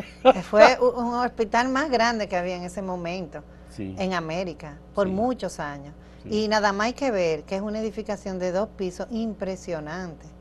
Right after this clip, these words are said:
Speaker 2: O sea, en ese hospital que habían, eh, decían que tenía ciento y pico de camas. O sea, era un hospital. Hay que ver que la salud era un tema sumamente importante en ese momento,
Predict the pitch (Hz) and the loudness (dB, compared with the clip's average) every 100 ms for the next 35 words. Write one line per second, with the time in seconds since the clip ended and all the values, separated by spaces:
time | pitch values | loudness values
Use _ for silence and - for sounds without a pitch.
0 | - - - - - 190 180 175 196 185 | -20 -20 -20 -20 -6 0 0 0 -2 -6
1 | 180 226 226 226 202 190 190 180 185 196 | -4 -4 -4 -6 -4 -2 -2 -2 -4 -6
2 | 202 - 185 165 160 160 165 - 175 190 | -8 -10 -8 -6 -6 -8 -10 -8 -10 -6
3 | 196 185 175 165 170 185 190 190 185 202 | -8 -8 -8 -8 -6 -8 -8 -8 -8 -8
4 | - 233 208 165 156 151 143 151 156 - | -6 -4 -2 -4 -6 -12 -12 -16 -16 -18
5 | - - - - 185 202 214 214 220 190 | -20 -20 -18 -2 2 4 2 0 -2 -6
6 | 196 202 190 190 190 - - - - - | -6 -6 -2 -2 -2 -6 -20 -20 -20 -6
7 | - 220 220 262 220 202 208 190 - 185 | 2 2 4 4 4 2 0 -2 0 0
8 | 202 214 202 196 185 190 202 196 190 233 | 2 -2 -2 -2 -2 -2 -4 -6 -8 -6
9 | 240 220 190 196 180 180 175 160 156 156 | -4 -4 -4 -6 -6 -6 -6 -8 -8 -10
10 | 156 190 175 160 143 139 - | -8 -8 -6 -8 -10 -14 -16